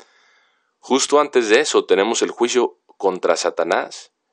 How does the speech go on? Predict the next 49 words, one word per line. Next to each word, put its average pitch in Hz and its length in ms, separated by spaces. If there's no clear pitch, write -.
y 92 100
su - 120
remoción 95 800
a 90 100
la 90 80
oscuridad 90 480
más 104 260
negra 104 460
con 85 180
todos 104 200
los 101 140
demonios 92 380
para - 200
siempre. - 520
Todo 147 280
esto 147 180
está 131 160
en 131 80
la 113 100
Biblia 104 300
y 92 80
hay 110 100
muchas 127 300
escrituras 107 640
para 90 180
respaldarlo, 87 760
como 82 180
ustedes 90 300
saben. 85 420
Por 92 120
eso 120 120
tenemos 113 380
el 101 80
libro 101 340
El 90 120
plan 107 240
de 120 120
Dios 110 240
para 107 200
la 98 80
humanidad 92 540
revelado 92 580
por 95 160
el 85 100
sábado 107 460
y 85 60
los 85 160
días 82 200
santos. - 640